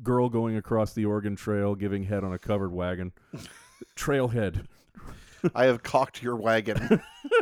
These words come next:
Speaker 1: <laughs>
Speaker 2: and now I can float it across."
Speaker 1: The other odd part is them knuckles are pale. What is she, like, doing a strangulation
Speaker 2: Well,
Speaker 1: job
Speaker 2: that's
Speaker 1: on
Speaker 2: the
Speaker 1: his
Speaker 2: other thing.
Speaker 1: dick?
Speaker 2: Yeah, like,
Speaker 1: I mean,
Speaker 2: "Your
Speaker 1: what
Speaker 2: knuckles are pale." Like,
Speaker 1: That doesn't sound nice.
Speaker 2: Yeah.
Speaker 1: That doesn't, I mean,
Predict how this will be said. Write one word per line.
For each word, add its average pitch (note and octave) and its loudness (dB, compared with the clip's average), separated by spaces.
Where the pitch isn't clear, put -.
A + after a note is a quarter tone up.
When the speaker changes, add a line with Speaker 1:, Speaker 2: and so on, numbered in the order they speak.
Speaker 1:
<laughs> A#4 -12
Speaker 2:
and A2 -6
now A2 4
I G#2+ 4
can G#2 -8
float G#2+ -2
it G2 -4
across." F#2 -4
Speaker 1:
The E3+ 0
other A#3 0
odd G2+ -10
part F#2+ -8
is F#2 -12
them A2 -6
knuckles C#3 -6
are G#2+ -6
pale. A2 -4
What C#3 -6
is B2+ -6
she, - -10
like, D3+ -4
doing D#3 -2
a G2 -8
strangulation D3 -8
Speaker 2:
Well, - 0
Speaker 1:
job F#4 8
Speaker 2:
that's D#3 4
Speaker 1:
on C3 -2
Speaker 2:
the D4 4
Speaker 1:
his F4+ 4
Speaker 2:
other G4 2
thing. D#3+ 0
Speaker 1:
dick? A#2+ -12
Speaker 2:
Yeah, A3+ 2
like, C3 0
Speaker 1:
I D3 -2
mean, D#3 0
Speaker 2:
"Your D#3+ 4
Speaker 1:
what C#3+ -4
Speaker 2:
knuckles E3 2
are A#2+ 0
pale." C3+ -2
Like, E3+ 2
Speaker 1:
That A#3 -6
doesn't D4 -4
sound C4+ -4
nice. B3 -6
Speaker 2:
Yeah. C3+ -2
Speaker 1:
That G3 -10
doesn't, G3 -6
I C#3+ -10
mean, C#3+ -12